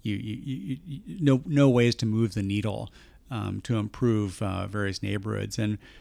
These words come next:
and on council, I'm kind of, kind of thrilled by the, the fact we have all these youngsters on council, which is kind of nice because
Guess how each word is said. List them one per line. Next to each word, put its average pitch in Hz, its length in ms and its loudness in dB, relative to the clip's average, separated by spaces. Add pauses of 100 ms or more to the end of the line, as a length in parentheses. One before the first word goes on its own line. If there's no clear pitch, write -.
(200)
and 156 80 8
on 139 100 8
council, 151 400 2
I'm 101 300 2
kind 98 240 -4
of, 92 40 -14
kind 98 140 -4
of 87 80 -4
thrilled 104 400 0
by 95 160 -8
the, 95 300 -8 (160)
the 120 80 -2
fact - 260 -2
we 110 60 0
have 95 100 -4
all 101 180 0
these 95 360 -4
youngsters 110 520 -4
on 104 180 -8
council, 110 480 -6
which 120 200 -6
is 104 180 -6
kind 98 200 -6
of 92 60 -8
nice 98 280 -8
because 101 400 -4